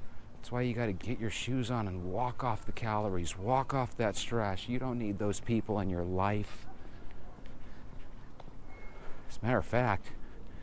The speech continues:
if you wanna lose some extra weight, get rid of some of those people in your life, if you know what I mean. It was a little windy today, so I wasn't able to talk too, too much.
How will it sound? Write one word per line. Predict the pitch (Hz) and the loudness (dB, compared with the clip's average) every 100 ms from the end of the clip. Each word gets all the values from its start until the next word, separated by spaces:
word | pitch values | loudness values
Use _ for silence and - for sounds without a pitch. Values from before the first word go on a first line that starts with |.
| - - - - - | -8 -8 -8 -8 -8
if | - | -2
you | 117 | 2
wanna | 104 | 2
lose | 92 113 | 2 2
some | - 101 | 2 2
extra | 113 - 107 | 2 2 4
weight, | 120 - | 4 2
get | 120 - | -2 0
rid | 113 127 | 0 2
of | 104 | 2
some | 113 107 | 2 4
of | |
those | 98 95 | 4 4
people | - 117 98 98 | 2 0 0 -2
in | 95 | 0
your | 92 | 2
life, | 95 101 92 | 4 4 4
if | 98 - | 2 2
you | 107 | 2
know | 120 | 2
what | 101 | 2
I | 95 | 0
mean. | 120 117 101 - - - - - - - - - - - - - - - | 0 0 2 0 0 -2 0 2 2 2 -2 -2 -2 0 -2 -2 -2 0
It | 104 | 2
was | 123 | 4
a | 131 | 4
little | 143 147 | 6 8
windy | 151 147 117 | 8 8 6
today, | 101 98 107 | 6 4 4
so | 107 - | 4 2
I | 107 | 4
wasn't | 127 120 127 | 4 4 2
able | 131 107 | 2 2
to | |
talk | - 127 113 | 2 2 2
too, | - 135 | 2 2
too | 123 - 131 | 2 4 4
much. | 127 120 - - | 4 2 0 -2